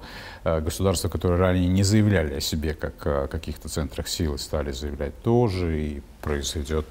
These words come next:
так или иначе разделение на некие макрорегионы или панрегионы, их еще называют. И вот когда это вот, это вот все устаканится, в первую очередь экономически, безусловно, да,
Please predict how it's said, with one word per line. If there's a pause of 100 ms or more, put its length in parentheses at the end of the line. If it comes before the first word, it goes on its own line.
так
или
иначе (560)
разделение
на
некие
макрорегионы
или
панрегионы,
их
еще
называют. (680)
И
вот
когда
это
вот,
это
вот
все
устаканится,
в
первую
очередь
экономически,
безусловно,
да,